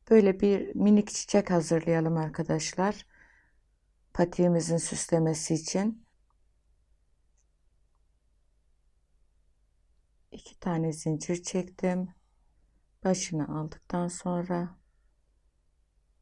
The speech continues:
iki kere de yapacağımız trabzanın ilkini aldım. Tekrar bir tane daha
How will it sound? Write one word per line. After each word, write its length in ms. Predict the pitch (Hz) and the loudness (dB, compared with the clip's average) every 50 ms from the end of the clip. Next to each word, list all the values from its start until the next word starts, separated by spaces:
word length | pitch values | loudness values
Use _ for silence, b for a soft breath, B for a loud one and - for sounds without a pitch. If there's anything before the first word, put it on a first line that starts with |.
| _ _ _ _ _ _ _ _ _ _ _ _ - - | _ _ _ _ _ _ _ _ _ _ _ _ -18 -18
iki 260 | - - - - - - | -18 -18 -18 -20 -14 -4
kere 380 | - 190 170 156 151 147 - | 0 0 2 2 0 -2 -4
de 160 | - - - - - _ _ _ _ _ _ _ _ _ _ _ _ _ _ _ _ _ - _ _ _ _ _ - | -8 -10 -12 -12 -18 _ _ _ _ _ _ _ _ _ _ _ _ _ _ _ _ _ -20 _ _ _ _ _ -2
yapacağımız 640 | 165 160 160 165 160 156 - 160 151 151 147 - - | -2 0 0 -2 -4 -2 -2 -2 -2 -2 -4 -6 -10
trabzanın 640 | - - 165 165 156 - - 160 156 156 156 156 | -6 -2 0 0 0 -2 -2 -2 0 0 0 0
ilkini 460 | - - 165 156 - - 165 156 143 | -2 -2 -4 -4 -4 -4 -2 -2 0
aldım. 540 | 131 139 147 156 160 - 185 180 180 185 - _ _ _ _ _ _ _ _ _ _ _ _ _ _ _ _ _ _ _ _ - | 0 0 -2 -2 0 0 -2 -2 -2 -6 -10 _ _ _ _ _ _ _ _ _ _ _ _ _ _ _ _ _ _ _ _ -14
Tekrar 800 | - - 185 170 175 - - 151 151 151 165 170 - - - _ _ _ _ _ _ _ _ _ _ _ _ _ _ _ _ _ _ _ _ _ _ _ _ _ _ _ _ _ _ _ _ _ _ _ _ | -6 -4 -4 -4 -4 -2 -2 0 0 0 -2 -6 -10 -20 -20 _ _ _ _ _ _ _ _ _ _ _ _ _ _ _ _ _ _ _ _ _ _ _ _ _ _ _ _ _ _ _ _ _ _ _ _
bir 80 | - - | -20 -14
tane 400 | - - 165 156 151 147 147 151 | -8 -6 -2 -2 0 -2 -2 -2
daha 460 | - 151 151 151 156 165 175 175 - | -2 -2 -2 -2 -4 -6 -6 -8 -10